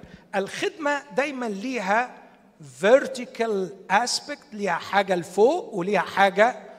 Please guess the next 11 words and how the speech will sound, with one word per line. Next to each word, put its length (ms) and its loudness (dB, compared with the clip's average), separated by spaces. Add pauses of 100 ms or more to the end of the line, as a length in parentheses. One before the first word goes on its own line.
(160)
horizontal 580 -6
لتحت. 460 -18 (200)
فالخدمة 580 -2
وأنا 200 -2
بقدمها 840 -2 (220)
لها 420 0
بعد 720 0 (600)
رأسي 680 -2
ولها 320 0
بعد 380 4 (760)
أفقي، 400 -6